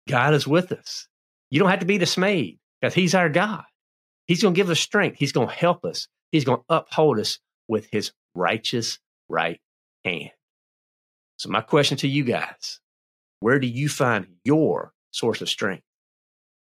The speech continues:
And seriously, where do you find it? Is it self-fulfilling? Is it something that you find with, within yourself that you, that you feel like you just, "Well, if I can just, you know, make, take this pre-workout, that's my source of strength.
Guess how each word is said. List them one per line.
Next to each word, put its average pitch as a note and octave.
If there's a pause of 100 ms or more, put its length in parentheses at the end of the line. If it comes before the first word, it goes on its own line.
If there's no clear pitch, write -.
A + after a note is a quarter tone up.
And C#3+
seriously, -
where F3
do C4+
you B3
find C4
it? - (640)
Is C3
it B2+
self-fulfilling? D3
Is A2+
it G#2
something C#3+
that -
you C#3+
find B2+
with, A2 (240)
within A#2+
yourself B2+
that -
you, A#2+
that G#2+
you A#2+
feel B2
like A2+
you A#2+
just, A2 (440)
"Well, B2
if A#2
I A#2
can A2
just, A2
you B2
know, A2+
make, A2
take B2+
this D3+
pre-workout, A#2+
that's C#3+
my G#2+
source -
of -
strength. -